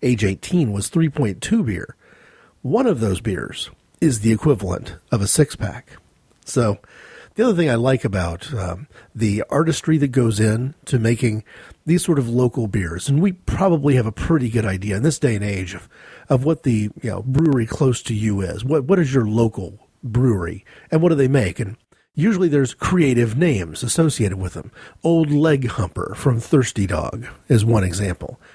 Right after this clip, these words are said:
Let me just read a little blurb from the bottle of Dogma that I have from the Scottish brewery Brewdog. This one sits on my desk. I've kept it.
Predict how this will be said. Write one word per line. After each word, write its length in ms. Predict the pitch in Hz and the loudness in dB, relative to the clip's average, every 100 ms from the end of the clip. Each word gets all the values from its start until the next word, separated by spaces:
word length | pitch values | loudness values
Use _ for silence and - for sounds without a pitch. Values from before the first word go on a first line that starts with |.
| - _ _ | -20 _ _
Let 80 | 208 | -2
me 80 | 285 | 0
just 200 | 226 170 | 0 2
read 140 | 190 | 2
a 40 | 147 | 2
little 200 | 143 98 | 0 0
blurb 500 | 127 131 82 85 - _ _ - | 0 0 -2 -8 -16 _ _ -18
from 340 | - 147 131 | -4 0 0
the 140 | 123 120 | 0 0
bottle 380 | 139 143 131 | 0 0 0
of 200 | 104 92 | -4 -8
Dogma 560 | 104 165 143 101 95 - _ | 0 0 0 -4 -12 -14 _
that 100 | 139 | -2
I 100 | 110 | -2
have 280 | 104 107 76 | -2 -8 -10
from 320 | - 165 151 | -2 2 2
the 280 | 131 135 131 | 0 -2 -2
Scottish 420 | 107 - 139 110 | 0 2 2 0
brewery 360 | - 113 92 90 | -4 -4 -4 -4
Brewdog. 560 | 90 175 113 73 - - - - - - - | 2 2 2 -4 -10 -14 -20 -20 -20 -20 -8
This 200 | - 233 | -6 -2
one 140 | 247 214 | -2 0
sits 220 | 196 185 | 0 0
on 100 | 156 | 0
my 100 | 139 | 0
desk. 320 | 131 147 175 | 0 -2 -2
I've 160 | 110 - | -6 -4
kept 260 | 143 - | -4 -4
it. 200 | 107 - | -8 -10